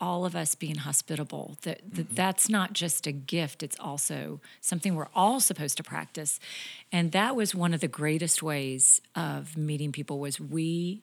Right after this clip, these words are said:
Speaker 1: just filled our house. N-, literally having people live with us, Jeremiah Jones and Duncan Plumbing and Salim Khalil and Chad Clarkson. And we had, especially in Clemson, we just had a house full of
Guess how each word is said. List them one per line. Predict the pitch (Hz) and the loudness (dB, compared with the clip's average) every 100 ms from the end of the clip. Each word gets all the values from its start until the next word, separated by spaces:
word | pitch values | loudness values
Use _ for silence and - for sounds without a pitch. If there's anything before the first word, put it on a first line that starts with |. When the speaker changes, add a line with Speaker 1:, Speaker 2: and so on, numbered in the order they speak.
| - | -4
Speaker 1:
just | 160 147 143 143 - - | -2 -2 0 0 -2 -4
filled | 151 139 135 - | -4 -4 -6 -4
our | 151 127 | -4 -4
house. | 160 170 143 - | -2 0 0 2
N-, | 185 202 - - - - | 2 2 -2 -12 -14 -4
literally | 180 214 269 294 277 220 202 | 2 6 6 6 4 6 4
having | 180 185 185 | 4 4 4
people | 185 175 143 | 2 0 0
live | 156 233 196 | 2 2 2
with | 143 | 0
us, | 147 170 - | -2 0 2
Jeremiah | - 139 139 131 | 2 -2 -2 -2
Jones | 120 139 143 143 156 170 | -2 -2 0 0 0 0
and | 147 135 | -2 -4
Duncan | 135 143 139 | -6 -6 -8
Plumbing | - 160 165 175 160 | -2 -2 0 0 0
and | 139 - - - | -2 -6 -2 2
Salim | 175 165 160 | 4 4 2
Khalil | 147 151 156 190 190 190 196 190 | 2 0 4 6 8 6 4 2
and | 151 151 - - - - | 0 -2 -4 -8 -10 -2
Chad | - 165 147 | 2 2 2
Clarkson. | - 262 247 - 240 208 | 2 4 6 6 6 4
And | 185 208 | 4 2
we | 220 | 2
had, | 208 214 190 175 | 4 4 4 4
especially | 185 - 190 214 | 4 4 4 2
in | 170 | 2
Clemson, | - 175 151 151 139 | 2 2 2 0 0
we | 151 156 | -2 0
just | 156 | 0
had | 156 139 | 0 0
a | |
house | 135 147 - | -2 0 -2
full | - 156 | -2 -4
of | 139 | -4